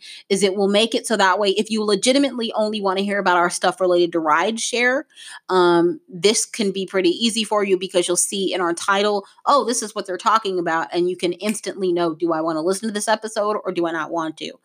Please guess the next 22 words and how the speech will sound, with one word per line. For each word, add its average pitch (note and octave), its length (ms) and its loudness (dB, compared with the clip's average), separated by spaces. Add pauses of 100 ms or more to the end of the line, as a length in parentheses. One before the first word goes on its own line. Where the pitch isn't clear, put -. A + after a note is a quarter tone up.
(260)
So G3+ 160 4
it F#3+ 100 4
makes C4 240 4
it C4 100 4
easier G3+ 380 2
for F#3 160 0
you E3+ 220 2
too, D#3 180 -4
not F#3 240 2
just G3+ 180 -4
for - 160 -4
us, E3+ 220 -2
but - 240 -10
for, D#3 240 -2
for - 140 -6
you E3 280 2
as D3+ 140 -6
well. D3 320 -2 (300)
So, A3 380 2
and, A#3+ 140 0
and, A#3+ 300 0
uh, A3 280 4